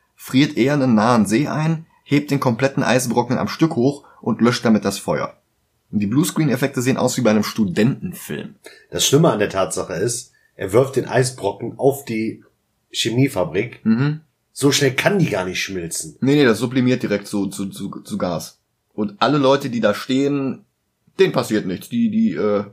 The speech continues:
Speaker 1: haben keine Verbrennungen, die haben nichts.
Speaker 2: Ach so, das heißt, äh, wenn man Eis hat, müsst ihr aufpassen. Ihr habt nur maximal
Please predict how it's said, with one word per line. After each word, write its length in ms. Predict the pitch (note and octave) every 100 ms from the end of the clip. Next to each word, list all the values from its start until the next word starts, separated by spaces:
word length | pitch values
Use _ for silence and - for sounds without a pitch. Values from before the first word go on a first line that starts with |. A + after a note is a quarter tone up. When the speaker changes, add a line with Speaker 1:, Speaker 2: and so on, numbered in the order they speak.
| _ _ _
Speaker 1:
haben 160 | A#2 A2+
keine 180 | A2+
Verbrennungen, 560 | - G2 C3 D#3 D3 C3+
die 140 | A#2+
haben 380 | A2 A2 G#2+ - _
nichts. 400 | A2+ A2+ - - _ _ _ _ _ _ _ _ _ _ _
Speaker 2:
Ach 120 | - B2
so, 380 | F#3 E3 A#2+
das 220 | G#2+ A#2 B2
heißt, 300 | C#3 - -
äh, 320 | B2+ B2 B2 - _ _ _ _ -
wenn 160 | A#2+
man 140 | A#2 -
Eis 360 | C#3 F3 E3+
hat, 320 | B2 D3 -
müsst 240 | C3 C3 -
ihr 120 | C3+
aufpassen. 760 | D3 - - F#2+ - G#2+ C3 - _ _ _ _
Ihr 140 | - B2+
habt 180 | -
nur 160 | C#3 B2+
maximal 1000 | C3 D#3 - D#3 C#3+ C#3 C3+ D3 D3 -